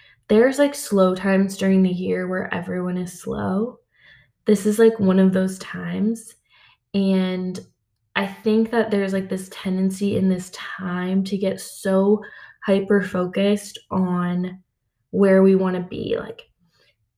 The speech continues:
I know for me, a lot of that focus is, like, I wanna hit, like, X number of sales by the end of the year, and I can get so focused on that and so bogged down into, like,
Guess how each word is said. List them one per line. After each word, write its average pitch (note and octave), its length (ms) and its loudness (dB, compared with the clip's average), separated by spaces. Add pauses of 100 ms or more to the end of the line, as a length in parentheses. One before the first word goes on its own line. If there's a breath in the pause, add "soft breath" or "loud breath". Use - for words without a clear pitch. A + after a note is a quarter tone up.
(120)
I G3+ 100 4
know G3+ 160 4
for G3+ 180 0
me, F#3+ 600 0
a F#3+ 80 0
lot F#3 200 -2
of F#3 100 -6
that F#3 220 -6
focus F#3 400 -6
is, F#3 120 -8
like, F#3+ 260 -6 (260)
I F#3+ 160 0
wanna F#3+ 300 2
hit, F#3+ 300 -2
like, F#3 320 -6 (100)
X - 420 -10
number F#3 540 -2
of F#3 180 -6
sales F#3 640 -4 (500 soft breath)
by G3+ 120 2
the F#3+ 140 2
end F#3+ 200 4
of F3+ 100 0
the F#3 80 -2
year, G3 640 -2
and G3 140 0
I F#3+ 80 0
can F#3+ 160 -2
get G3+ 200 -4
so G3 360 0
focused G3 580 -4
on G#3 180 2
that G#3 240 2
and F#3 140 0
so G3 540 2
bogged F#3+ 560 -2
down F3+ 460 -4
into, F#3 500 -2
like, G3+ 280 -4